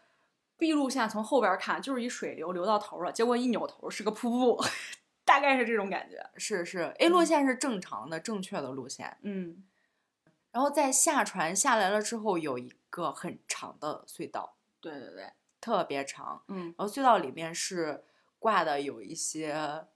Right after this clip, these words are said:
Speaker 2: 景色的图片，
Speaker 1: 对。
Speaker 2: 还有一些他自己地质的一些介绍。
Speaker 1: 是，但是你要是 A 路线呢，你这一条走廊你是坐小车儿过去的。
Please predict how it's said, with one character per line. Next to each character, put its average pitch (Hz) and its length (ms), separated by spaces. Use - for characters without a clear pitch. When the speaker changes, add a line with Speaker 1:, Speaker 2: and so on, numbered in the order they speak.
Speaker 2:
景 - 260
色 165 220
的 143 100
图 143 220
片， 143 320
Speaker 1:
对。 170 320
Speaker 2:
还 190 140
有 170 100
一 160 80
些 165 220
他 175 260
自 175 160
己 131 100
地 175 220
质 170 160
的 139 100
一 139 60
些 151 160
介 135 180
绍。 127 280
Speaker 1:
是， - 440
但 285 220
是 214 80
你 185 60
要 240 180
是 - 140
A 277 180
路 240 160
线 185 180
呢， 147 200
你 180 160
这 277 120
一 226 120
条 160 480
走 160 160
廊 151 380
你 202 140
是 202 100
坐 254 160
小 185 200
车 - 180
儿 208 160
过 220 180
去 - 140
的。 - 160